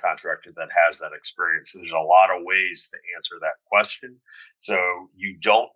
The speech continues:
necessarily have to have experience with the federal government to be able to bid on a federal government contract. It's, it sounds like a chicken and egg kind of conversation, but in reality, it, it, the answer is you can still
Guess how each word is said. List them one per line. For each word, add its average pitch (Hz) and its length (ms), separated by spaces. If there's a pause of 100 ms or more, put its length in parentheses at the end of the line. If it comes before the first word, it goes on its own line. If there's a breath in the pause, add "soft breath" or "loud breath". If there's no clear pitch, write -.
necessarily 98 800
have 95 280
to 85 120
have 87 100
experience 90 640
with - 120
the - 120
federal 80 320
government 90 420 (160)
to - 80
be 87 200
able 85 180
to 80 120 (100)
bid 87 240 (600)
on 85 140
a 82 100
federal 78 300
government 73 480
contract. 76 540
It's, - 260 (500 loud breath)
it - 120
sounds 107 320
like 101 140
a 95 160
chicken 120 320
and 95 140
egg 110 200 (160)
kind 110 160
of 101 80
conversation, 113 760 (120)
but 92 140
in 92 180
reality, 95 640 (220)
it, 82 100
it, 98 140 (340)
the 92 160 (100)
answer 98 220 (220)
is 87 200
you - 160
can 85 140
still 90 600